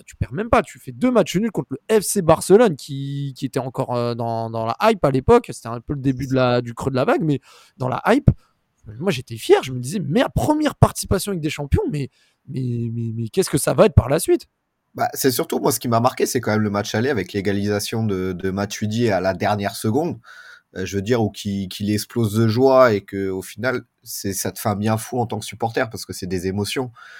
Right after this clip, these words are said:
Speaker 2: Euh, je veux dire, sur ce match-là, en plus, il était, il était pas dégueulasse. Euh, après, au Camp Nou, oui, on fait match nul. Après, on se prend un vieux but, euh, de Javi. J'étais dégoûté.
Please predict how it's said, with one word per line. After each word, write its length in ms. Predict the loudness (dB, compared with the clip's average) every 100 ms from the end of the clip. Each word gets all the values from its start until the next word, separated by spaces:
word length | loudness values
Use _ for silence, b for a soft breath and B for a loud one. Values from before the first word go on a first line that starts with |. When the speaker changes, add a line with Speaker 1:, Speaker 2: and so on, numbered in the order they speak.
| B B -14
Speaker 2:
Euh, 300 | -12 -10 -12 -10
je 160 | -8
veux 40 | -4
dire, 160 | -4
sur 180 | -4 -6
ce 120 | -4
match-là, 400 | -2 0 2 2
en 100 | 2
plus, 360 | 2 -2 -4 -6
il 120 | -12
était, 200 | -10 -6
il 440 | -4 -4 -6 -8
était 200 | -10 -10
pas 120 | -10 -8
dégueulasse. 540 | -4 2 4 4 0 _ B B B B -14
Euh, 340 | -8 -8 -8 -12 -18 -20 -20 _ _ _ _ _ _ -2
après, 340 | 0 4 8
au 140 | 10 8
Camp 160 | 2 0
Nou, 180 | -2 2
oui, 160 | 4 4
on 80 |
fait 200 | 0 -4
match 240 | -4 -4 -4
nul. 260 | -2 0
Après, 280 | 0 -2 -4
on 120 | -4
se 160 | -6 -10
prend 220 | -6 -4
un 60 | -2
vieux 220 | -2 -2
but, 280 | -2 -4 -4
euh, 540 | -8 -6 -8 -10 -10
de 80 | -12 -14 -8
Javi. 340 | -8 -6 -8 -10
J'étais 300 | -14 -18 -14
dégoûté. 460 | -12 -10 -6 -6